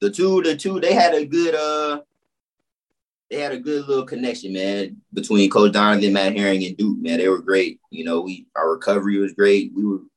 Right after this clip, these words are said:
you know, we had to get into that cold bath ev-, after every practice. After every practice.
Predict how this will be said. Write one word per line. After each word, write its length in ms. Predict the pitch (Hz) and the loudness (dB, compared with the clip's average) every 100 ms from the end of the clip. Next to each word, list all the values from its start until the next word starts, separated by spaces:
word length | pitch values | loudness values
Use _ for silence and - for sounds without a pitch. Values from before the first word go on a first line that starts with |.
| _ | _
you 100 | 95 | -6
know, 100 | 95 101 | -2 2
we 100 | 127 | 2
had 160 | 107 | 2
to 60 | 95 | -2
get 180 | 104 101 | -2 -4
into 160 | 104 | -2
that 180 | 95 85 | -4 -2
cold 280 | 107 107 95 | 0 0 0
bath 260 | 92 90 - | -2 -4 -6
ev-, 160 | 92 101 - | -6 -6 -6
after 220 | 85 92 80 | -8 -6 -6
every 200 | 95 107 | -6 -6
practice. 520 | - 87 - 95 - _ _ _ _ _ _ _ _ _ - | -2 -2 -4 -14 -20 _ _ _ _ _ _ _ _ _ 0
After 380 | 113 117 120 117 | 2 2 2 0
every 320 | 123 135 143 | 0 0 0
practice. 640 | 123 107 98 104 110 - | 0 0 0 -4 -10 -12